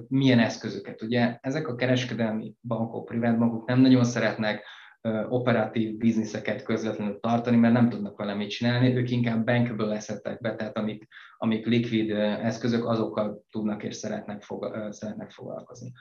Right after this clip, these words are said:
Ami egy érdekesség a baloldali ábrán, hogy, hogy ugye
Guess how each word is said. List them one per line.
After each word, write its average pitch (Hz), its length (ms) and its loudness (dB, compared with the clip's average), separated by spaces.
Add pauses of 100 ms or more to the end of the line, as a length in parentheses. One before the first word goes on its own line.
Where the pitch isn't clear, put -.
(280)
Ami 147 280 4
egy 131 140 6
érdekesség 120 720 2
a 104 80 0
baloldali 107 500 2
ábrán, 117 440 4
hogy, 117 320 2 (880)
hogy 117 140 0
ugye 120 380 4